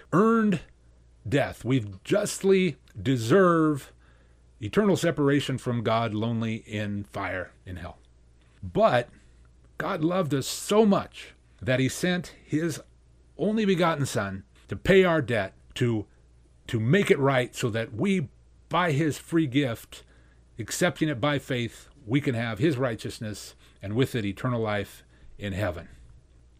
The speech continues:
Great directed question. So, I think the power of your testimony is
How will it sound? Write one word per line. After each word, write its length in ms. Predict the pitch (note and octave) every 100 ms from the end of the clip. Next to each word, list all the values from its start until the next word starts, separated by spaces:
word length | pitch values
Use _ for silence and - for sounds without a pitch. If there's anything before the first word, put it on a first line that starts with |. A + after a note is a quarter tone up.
| _
Great 300 | B2+ D#3+ C#3 - _
directed 540 | - A#2 B2 - A2 -
question. 460 | A#2 G2+ - - - - _ - - - - - - - - - _ -
So, 540 | A#3+ C4 D#3 G#3 - - - - _ -
I 240 | E3 B3
think 500 | - C#3+ B2+ F3+ - - - - _
the 80 | A2+
power 280 | F3+ G3+ F3
of 40 |
your 80 | C#3+
testimony 680 | F3+ F#3+ - A#2+ A#2+ B2+ C#3 - _ _ _ _ _ -
is 220 | A#2